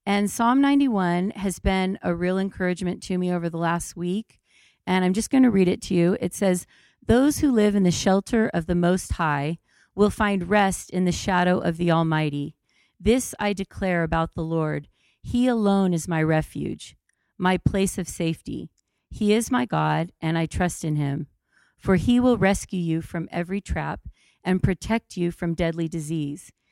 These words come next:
He will cover you with his feathers and shelter you with his wings. His faithful promises are your armor and protection." And I,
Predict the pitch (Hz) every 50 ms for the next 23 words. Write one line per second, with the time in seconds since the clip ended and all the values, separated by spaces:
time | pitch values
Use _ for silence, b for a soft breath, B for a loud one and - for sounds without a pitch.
0 | _ _ _ - - 220 208 214 202 - - - 214 214 208 220 247 240 247 240
1 | 214 220 - - 233 214 - - - 170 160 151 160 156 160 170 - - - _
2 | _ _ _ _ _ - 180 190 175 - - 233 226 247 - - 196 180 170 170
3 | 170 175 180 - - 180 175 170 175 185 170 160 156 151 165 - - - _ _
4 | _ _ _ _ _ - - 208 185 - - - 226 226 240 - - - 240 226
5 | - - 226 190 180 175 170 - - 175 160 160 170 - - _ _ _ _ _
6 | _ - - 175 180 180 175 170 170 - _ - 180 175 175 185 190 185 196 208
7 | 208 214 _ _ _ _ - - 170 175 180 180 - - 185 - - 165 156 156
8 | - - - 139 - - 165 - _ _ _ _ _ _ _ _ _ _ _ _
9 | _ - 196 196 220 220 220